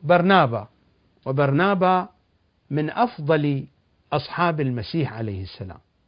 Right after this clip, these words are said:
ومن أخص خواصه. هذا الإنجيل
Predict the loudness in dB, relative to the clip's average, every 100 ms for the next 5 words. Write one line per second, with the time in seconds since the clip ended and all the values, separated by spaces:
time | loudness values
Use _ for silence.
0 | _ -8 -4 -4 -6 -6 -6 -6 -4 0
1 | 0 -2 -8 -18 -20 _ _ _ _ _
2 | _ _ _ _ _ _ _ _ _ 2
3 | 4 6 2 2 0 2 0 0 -4